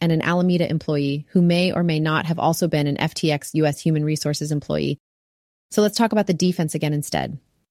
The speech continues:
We're still waiting for the defense's strategy to become clear. We've gotten hints, as Axios's Crystal Kim points out. A filing last week suggests the defense wants to get back to the argument that Bankman-Fried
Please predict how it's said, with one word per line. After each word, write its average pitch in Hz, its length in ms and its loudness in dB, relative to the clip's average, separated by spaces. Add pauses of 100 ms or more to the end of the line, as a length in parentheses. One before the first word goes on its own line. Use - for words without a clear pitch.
(220)
We're 180 140 2
still 214 260 2
waiting 160 300 0
for 156 140 -6
the 147 100 -4
defense's 151 500 -4
strategy 139 460 -4
to 131 100 -8
become 135 320 -8
clear. - 400 -10 (480)
We've 170 160 0
gotten 139 220 -2
hints, 180 560 -2 (180)
as 160 140 -2
Axios's 156 640 -4
Crystal 156 320 -6
Kim 147 260 -4
points 139 300 -8
out. 135 200 -6 (600)
A 180 40 0
filing 226 440 2
last 160 320 -2
week 156 180 -2
suggests 151 400 -4
the - 140 -4
defense 160 420 -2
wants 160 200 -4
to 160 100 -6
get 156 160 -2
back 156 200 -2
to - 80 -18
the - 160 -4
argument 160 480 -2
that - 180 -6
Bankman-Fried 156 760 -2